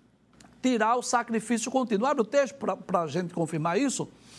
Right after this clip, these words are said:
Se engrandeceu até o príncipe do exército, ou seja, se rebelou contra Deus. Segundo, por ele foi tirado o contínuo sacrifício. Traz a tela, por favor. Então, realmente, ele proibiu os sacrifícios judaicos.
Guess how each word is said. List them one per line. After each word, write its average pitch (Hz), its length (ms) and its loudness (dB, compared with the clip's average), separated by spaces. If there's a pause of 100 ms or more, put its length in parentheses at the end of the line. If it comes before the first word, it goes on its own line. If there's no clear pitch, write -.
(160)
Se - 220 0
engrandeceu 262 640 4
até 233 240 0
o 226 80 2
príncipe 226 460 0
do 190 100 2
exército, 247 400 0
ou 240 60 4
seja, 214 260 2 (160)
se 277 200 2
rebelou 240 340 4
contra 214 260 0
Deus. 214 240 2
Segundo, 277 440 4 (340)
por 294 220 6
ele 294 240 4
foi 277 200 2
tirado 262 440 2
o 262 40 -4
contínuo 285 880 4
sacrifício. 269 960 -2 (1300)
Traz 240 220 2
a 269 60 0
tela, 220 260 0
por - 80 -14
favor. 131 320 -4 (640)
Então, 208 240 2
realmente, 240 580 2
ele 233 140 4
proibiu 226 420 0
os 226 80 -2
sacrifícios 220 680 -2
judaicos. 190 1000 -2